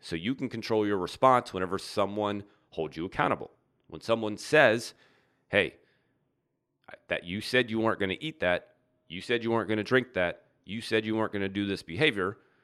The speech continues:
you can control that response that happens after, whenever someone's actually holding you accountable. Instead of getting upset and going, "I, I'm gonna do what I want,"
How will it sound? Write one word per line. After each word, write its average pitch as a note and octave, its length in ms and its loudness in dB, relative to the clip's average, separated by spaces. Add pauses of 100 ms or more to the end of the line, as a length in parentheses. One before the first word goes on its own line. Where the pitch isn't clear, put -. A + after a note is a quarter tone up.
(220)
you F#2 160 -10
can A#2 180 -6
control A#2+ 440 2
that G2+ 240 0
response - 640 -4 (560)
that - 160 -6
happens D#2+ 400 -8
after, E2+ 420 -2 (160)
whenever D2 320 -10
someone's G2 380 -8
actually D#2 320 -8
holding C#2+ 280 -8
you C#2 120 -10
accountable. E2 440 -4 (720)
Instead A2+ 300 -2
of G2 80 -8
getting A2+ 240 0
upset D3 360 2
and F#2+ 140 -6
going, G2 420 0 (1300)
"I, - 100 -10 (240)
I'm A2 80 0
gonna A#2+ 140 2
do B2+ 120 4
what A#2+ 100 8
I G#2 80 8
want," C#3+ 340 6